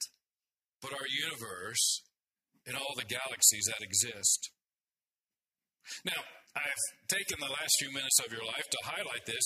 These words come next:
to impress upon you the need to keep your eyes on the throne and the one seated on the throne for this reason. Please pay attention to this. In chapter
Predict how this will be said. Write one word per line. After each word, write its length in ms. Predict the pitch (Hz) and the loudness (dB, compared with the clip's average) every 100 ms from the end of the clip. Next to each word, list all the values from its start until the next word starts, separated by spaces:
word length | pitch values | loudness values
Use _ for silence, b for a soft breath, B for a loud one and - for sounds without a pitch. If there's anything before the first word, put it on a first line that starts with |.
| - | 6
to 80 | |
impress 280 | 123 - 202 - | 4 0 8 8
upon 240 | - 110 107 | 6 -6 -6
you 320 | 98 87 156 - _ b b b b b - | -6 -6 -10 -14 _ b b b b b -8
the 120 | 131 | -4
need 480 | 143 180 180 147 165 | 2 4 4 4 4
to 120 | 131 139 - | 4 4 0
keep 180 | 196 214 - | 0 0 -2
your 160 | 156 143 | -4 -6
eyes 680 | - 147 165 131 120 131 135 - - | -6 -4 -4 -2 0 4 8 8 6
on 240 | 147 175 196 | -8 -6 -4
the 140 | 165 - | -4 -4
throne 360 | 135 113 117 131 147 | -6 -6 -6 -4 -4
and 100 | 180 | -2
the 100 | 170 | -6
one 220 | 147 135 | -6 2
seated 400 | 131 - 165 151 139 | 6 6 6 -2 -4
on 160 | 139 147 | -6 -4
the 80 | 147 147 | -4 -4
throne 240 | 135 131 117 | -6 -6 -6
for 120 | 135 | -4
this 200 | 131 135 139 | 0 2 2
reason. 560 | 139 156 147 110 90 - _ _ _ _ _ _ _ _ | 0 -2 2 2 2 -14 _ _ _ _ _ _ _ _
Please 240 | 147 151 117 | -4 -2 0
pay 140 | - 143 | -2 0
attention 480 | 147 156 156 143 127 | 2 4 4 2 2
to 80 | |
this. 220 | 120 98 - - _ _ _ _ _ _ _ _ _ _ _ - b b b b b b b b b | -2 2 2 0 _ _ _ _ _ _ _ _ _ _ _ -20 b b b b b b b b b
In 240 | 190 233 269 | 0 0 6
chapter 460 | - 262 233 - | 6 6 0 -4